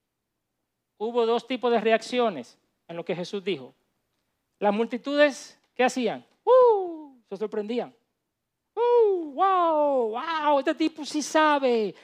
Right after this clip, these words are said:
Oye, le dijo a los sacerdotes lo que tenía que decirle, pero ¿cuántos de ellos se convirtieron? Y la otra reacción era la relax-, la reacción de los religiosos. En lugar de estos hombres sentirse confrontados por la verdad que Cristo les estaba predicando de las Escrituras,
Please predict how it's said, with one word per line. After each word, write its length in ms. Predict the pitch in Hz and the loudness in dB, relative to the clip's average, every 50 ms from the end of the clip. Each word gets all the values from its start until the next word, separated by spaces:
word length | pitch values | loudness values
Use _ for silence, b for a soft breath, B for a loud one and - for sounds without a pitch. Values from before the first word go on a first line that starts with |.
| b b b _ | b b b _
Oye, 600 | 165 208 302 320 311 269 - - 202 220 220 226 | -2 0 0 0 0 -4 -10 -8 -2 0 0 2
le 160 | 240 247 240 | 2 2 2
dijo 340 | 247 302 339 339 247 269 302 | 2 0 0 0 2 2 2
a 60 | 294 | 2
los 120 | 294 262 | 2 2
sacerdotes 460 | 269 269 254 262 262 247 269 277 269 277 | 0 0 2 0 2 2 2 2 2 0
lo 80 | 262 | 0
que 100 | 240 254 | 0 -2
tenía 180 | 240 247 247 254 | -2 -2 -4 -2
que 100 | 247 247 | 0 0
decirle, 300 | 226 - 233 233 220 190 | 0 0 -2 -4 -6 -4
pero 260 | - 196 196 196 170 b b b b _ _ | -4 -4 -4 -4 -6 b b b b _ _
¿cuántos 280 | - 247 269 - 277 | -8 -6 -6 -6 -6
de 60 | 254 | -6
ellos 140 | 254 247 - | -6 -6 -8
se 60 | 233 | -10
convirtieron? 400 | 214 208 196 175 151 - 117 - _ _ _ _ _ _ _ _ _ _ _ _ _ _ _ _ _ _ | -10 -12 -12 -14 -16 -20 -20 -20 _ _ _ _ _ _ _ _ _ _ _ _ _ _ _ _ _ _
Y 100 | - 202 | -2 2
la 120 | 226 233 | 4 4
otra 200 | 254 277 294 294 | 4 4 4 4
reacción 640 | 262 277 302 269 - - 269 285 262 247 254 262 262 170 | 4 4 2 2 -2 -4 -4 -2 -2 -2 -4 -8 -8 -4
era 160 | 202 226 247 | -2 0 2
la 100 | 254 240 | 2 2
relax-, 420 | 226 240 233 240 226 - - 190 | 0 0 -2 -2 -4 -6 -8 -4
la 160 | 196 214 220 | -2 0 0
reacción 500 | 196 214 226 220 214 - - - 233 233 | 0 0 -2 -2 -2 -4 -6 -8 -6 -4
de 80 | 240 254 | -4 -2
los 160 | 247 254 226 | -2 -2 -2
religiosos. 920 | 240 247 254 262 262 214 254 285 294 277 254 - - 196 156 - - - _ _ _ _ _ _ _ _ _ _ _ _ | -2 -4 -4 -6 -6 -6 -2 0 0 0 0 -2 -8 -12 -12 -12 -16 -20 _ _ _ _ _ _ _ _ _ _ _ _
En 200 | - 240 262 262 | -2 0 0 2
lugar 480 | 262 262 247 254 277 302 330 339 339 330 | 0 0 2 2 4 4 4 4 2 2
de 160 | 294 285 277 | 2 2 2
estos 320 | 302 - - 294 - - - - | 2 0 -4 -8 -8 -8 -4 0
hombres 420 | 254 285 302 285 277 269 240 202 | 2 2 2 2 0 0 -2 0
sentirse 600 | - 254 254 240 233 - 269 294 294 - 294 277 | -2 -2 -2 -2 -4 -6 -6 -6 -4 -4 -4 -4
confrontados 1000 | - - 269 262 247 226 - 247 247 214 185 - 269 262 277 285 277 262 214 b b b b b | -4 -4 -4 -4 -4 -4 -4 -6 -6 -6 -2 0 2 2 4 2 2 0 -2 b b b b b
por 180 | - 247 247 240 | -6 -4 0 2
la 140 | 247 240 233 | 2 2 4
verdad 500 | 233 233 214 180 170 - 277 285 302 294 | 2 0 -2 -2 0 2 2 4 2 0
que 180 | - 240 226 | -2 -4 -4
Cristo 380 | - - 247 311 254 - - 269 | -4 -4 -4 -4 -4 -4 -4 -4
les 180 | 262 240 220 - | -4 -2 -4 -4
estaba 360 | 202 - - 254 262 262 254 | -6 -2 0 2 2 2 2
predicando 600 | - 262 247 254 233 - 254 262 254 233 190 180 | 0 0 -2 -2 0 2 2 2 2 0 -4 -10
de 260 | 165 165 - 262 302 | -12 -4 0 2 4
las 160 | 330 320 - 294 | 4 4 2 -2
Escrituras, 640 | 277 - - 269 226 - 247 240 226 233 262 247 | -6 -8 -8 -10 -8 -8 -6 -2 0 0 0 0